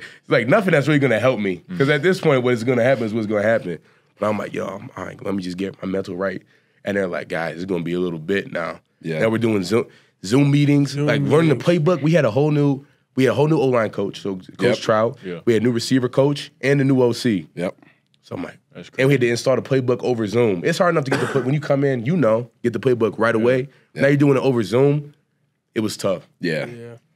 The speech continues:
Speaker 2: So y'all had, like, team meetings on Zoom, all that?
Speaker 3: All of it.
Speaker 1: And you had it, you were, you were even crazier 'cause you couldn't even
Speaker 4: Yeah.
Speaker 1: go back home.
Speaker 4: covid was, like, really tough. So, like, all that stuff happened,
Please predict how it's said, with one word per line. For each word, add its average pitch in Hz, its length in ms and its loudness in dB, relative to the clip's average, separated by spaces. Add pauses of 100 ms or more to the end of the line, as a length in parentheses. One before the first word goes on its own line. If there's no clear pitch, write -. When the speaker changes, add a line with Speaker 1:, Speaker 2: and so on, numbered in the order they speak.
(160)
Speaker 2:
So 110 60 -6
y'all 120 120 0
had, 107 180 -2
like, 95 200 -6
team 113 320 -4
meetings 110 200 -4
on 107 220 -6
Zoom, 110 300 -6
all 104 160 -4
that? 87 180 -10
Speaker 3:
All 98 240 2
of 82 80 -2
it. 80 240 -6
Speaker 1:
And 110 220 0
you 202 140 2
had 156 180 4
it, 107 60 -4
you 190 180 0
were, 139 60 2
you 139 140 -4
were 185 120 0
even 117 180 0
crazier 107 480 -2
'cause 113 180 -4
you - 100 2
couldn't 143 180 4
even 143 140 2
Speaker 4:
Yeah. 127 40 0
Speaker 1:
go 139 120 4
back 113 220 2
home. 117 380 -4 (180)
Speaker 4:
covid 190 360 0
was, 139 240 -2
like, 123 460 -8 (520)
really 143 400 0
tough. 123 460 -8
So, 127 240 -10
like, 117 280 -6 (300)
all 151 180 -2
that 175 140 -2
stuff 151 220 -4
happened, 151 560 -2